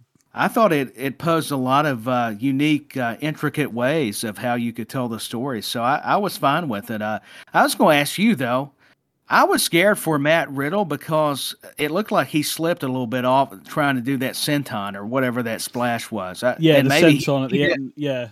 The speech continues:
Speaker 2: Um, I, to be honest, when he, <sighs> I don't know whether it was the camera angle or what, but it looked like he slipped, I agree. But also, when he came down and hit Seth, maybe it, I don't know whether he slipped, so it, you know, so he didn't have as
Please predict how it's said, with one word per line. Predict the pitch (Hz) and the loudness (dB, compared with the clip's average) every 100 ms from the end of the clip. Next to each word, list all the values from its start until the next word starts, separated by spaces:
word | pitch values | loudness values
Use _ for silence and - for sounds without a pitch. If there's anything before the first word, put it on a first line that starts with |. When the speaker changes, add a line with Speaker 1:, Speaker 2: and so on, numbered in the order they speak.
| _ | _
Speaker 2:
Um, | 135 139 135 131 123 _ _ _ _ _ - | -12 -10 -8 -10 -16 _ _ _ _ _ -16
I, | 160 151 | -14 -10
to | - 156 | -2 4
be | 156 | 6
honest, | 156 135 143 | 6 4 4
when | 156 | 2
he, | 160 - | 2 -4
<sighs> | - | -10
I | - - _ _ _ _ _ _ 151 | -10 -12 _ _ _ _ _ _ 2
don't | 190 | 4
know | |
whether | 202 185 | 4 2
it | |
was | 156 135 | 0 -4
the | 123 | -4
camera | - 151 175 180 | 0 2 2 0
angle | 190 196 190 | 0 2 4
or | 151 | 4
what, | 156 151 123 | 4 2 2
but | 131 | 0
it | 127 | 2
looked | 160 180 | 4 4
like | 160 | 2
he | 151 | 0
slipped, | - 139 123 | 2 0 2
I | 131 | 0
agree. | 123 143 120 120 123 - | 4 4 4 0 -4 0
But | 143 | 2
also, | 165 - 143 | 4 4 4
when | 147 | 4
he | 160 | 2
came | - 180 165 | 2 0 2
down | 160 | 2
and | 143 | 2
hit | 131 - 175 | 2 2 2
Seth, | - 143 104 113 - _ _ _ _ _ _ - _ _ _ _ | -2 -4 -4 -6 -10 _ _ _ _ _ _ -20 _ _ _ _
maybe | - 156 175 175 175 | -4 2 4 6 4
it, | - _ | 4 _
I | 139 | 4
don't | 160 | 8
know | 170 160 | 10 10
whether | 151 | 10
he | 139 | 8
slipped, | 135 - 160 170 | 4 4 4 4
so | - | 4
it, | 143 - - _ _ | 4 2 -12 _ _
you | 147 | 0
know, | 131 127 | 0 2
so | 143 | 4
he | 135 | 4
didn't | 131 139 | 4 2
have | 135 135 | 2 2
as | 135 | 0